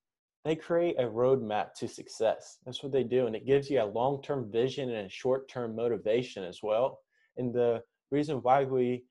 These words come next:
should set goals is it helps you match your progress as well. And during the journey of setting a goal is you need to go back to your goals you wrote down and see where you're at in the progress of the goal you are going to hit.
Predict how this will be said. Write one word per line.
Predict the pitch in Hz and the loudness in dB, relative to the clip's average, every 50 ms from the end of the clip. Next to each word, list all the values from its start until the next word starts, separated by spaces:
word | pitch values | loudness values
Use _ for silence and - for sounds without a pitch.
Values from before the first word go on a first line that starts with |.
| _ _ _ | _ _ _
should | - - - 123 117 110 98 - - | -12 -2 0 2 2 2 0 -4 -4
set | - 139 135 135 | 0 0 0 0
goals | 135 139 147 147 147 127 113 | 0 0 2 2 2 0 0
is | 123 120 110 110 110 - _ _ _ _ _ | -2 -2 -4 -4 -10 -18 _ _ _ _ _
it | - 117 | -8 -8
helps | 110 120 147 160 151 - - - | -4 0 0 0 0 -2 -8 -6
you | 135 135 123 123 123 123 120 117 123 - | -2 0 0 2 2 0 0 -4 -8 -12
match | - 120 123 135 135 - | -6 -4 -4 -4 -2 -4
your | 127 - - | -8 -8 -4
progress | - - 104 117 127 127 - - - 98 107 107 - - 107 | 0 4 4 6 4 4 2 -2 -2 -2 -4 -4 -8 -12 -14
as | 104 101 - | -14 -12 -6
well. | - 104 110 113 120 107 98 98 - - - | -4 0 2 2 2 2 0 -4 -8 -12 -10
And | 120 120 113 110 113 113 - _ | -8 -6 -6 -6 -8 -10 -8 _
during | - 135 143 151 156 | -2 0 0 0 0
the | 147 151 127 | 0 -2 -2
journey | - - - 117 117 127 139 151 160 160 165 160 147 _ | -2 -4 -4 -2 -2 0 -2 -2 -2 -4 -6 -10 -14 _
of | - 123 117 117 113 104 - _ _ _ _ _ _ | -6 -4 -4 -2 -4 -6 -8 _ _ _ _ _ _
setting | - - 131 139 143 135 127 | -4 -2 -2 0 0 0 -2
a | 117 101 | -2 0
goal | - 117 117 131 147 143 | 2 4 4 6 6 6
is | 127 120 110 - - | 4 2 0 -4 -6
you | 131 131 139 | -6 -4 -4
need | 147 147 131 | -4 -4 -6
to | 120 | -6
go | 110 123 123 131 139 | -2 0 2 2 2
back | 131 117 117 123 135 139 - - _ _ _ _ _ _ - | 4 4 2 2 2 0 -2 -8 _ _ _ _ _ _ -6
to | - 120 | -2 -2
your | 113 | -2
goals | 104 110 120 113 113 113 110 104 - | 0 0 2 2 4 2 0 -2 -4
you | 113 107 | -6 -4
wrote | 110 107 107 - | -2 -2 -2 -2
down | 113 113 113 110 104 95 | -2 -2 -2 -2 -6 -8
and | 101 - | -10 -12
see | - - 131 131 | -8 -6 -4 0
where | 127 139 139 | 0 2 2
you're | 127 110 101 - - - | 2 2 0 0 2 4
at | 110 117 123 - - | 4 6 6 4 2
in | 113 113 | 0 -6
the | 104 | -10
progress | - _ - 104 110 120 123 120 127 127 127 127 - | -8 _ 0 0 2 2 0 0 0 -2 -2 -2 -4
of | 117 110 107 107 107 104 - _ | -2 -2 0 -2 -2 -4 -6 _
the | - 120 | -10 -10
goal | - - 113 113 120 120 113 | -4 0 2 2 2 2 0
you | 110 113 117 113 113 | -2 -4 -2 -2 0
are | 110 107 107 104 - - _ _ _ _ | 2 2 0 0 -2 -6 _ _ _ _
going | - 123 120 117 | -6 -4 -4 -4
to | 101 | -6
hit. | 101 101 127 127 - - | -4 0 0 0 0 0